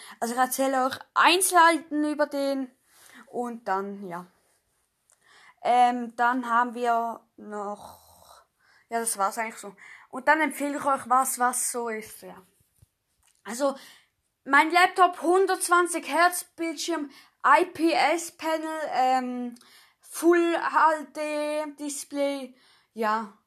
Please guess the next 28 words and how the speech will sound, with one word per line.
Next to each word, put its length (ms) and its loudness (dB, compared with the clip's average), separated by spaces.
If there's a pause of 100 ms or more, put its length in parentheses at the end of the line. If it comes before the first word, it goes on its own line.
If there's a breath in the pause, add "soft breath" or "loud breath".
also 320 -8
sechs, 1000 -8
fünfzehn 640 0
Komma 220 -2
sechs 420 -6
Zoll 380 6 (520 loud breath)
ist 280 -6
jetzt, 260 6
also 220 -2
da 140 2
geht 340 -4
eigentlich 260 2 (380 soft breath)
so 260 -6
ein 100 -2
Standard-Laptop, 1080 0 (320 loud breath)
ähm, 340 -2
es 160 -4
hat 240 4
nicht 400 -2
eine 120 -6
sechziger, 580 -2
also 280 -2 (180 loud breath)
eine 100 -10
sechzig 400 -2
Prozent 480 -4
Tastatur, 520 -4
besteht 420 -10
eigentlich 260 -6